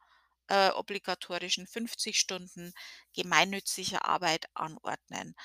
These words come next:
und, äh, den Führerschein aussetzen oder eine Fahrberechtigung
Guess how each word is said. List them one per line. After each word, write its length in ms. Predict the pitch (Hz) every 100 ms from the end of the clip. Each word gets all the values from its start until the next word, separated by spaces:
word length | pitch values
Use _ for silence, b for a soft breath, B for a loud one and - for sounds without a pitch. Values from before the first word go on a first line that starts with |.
| B B B _
und, 480 | 185 185 185 180 -
äh, 340 | 175 170 170 165
den 220 | 170 175
Führerschein 580 | 220 214 208 180 170 -
aussetzen 680 | 208 - - 220 - - 202
oder 440 | - 214 220 -
eine 200 | - 170
Fahrberechtigung 1000 | 180 175 180 190 175 160 - 180 - 170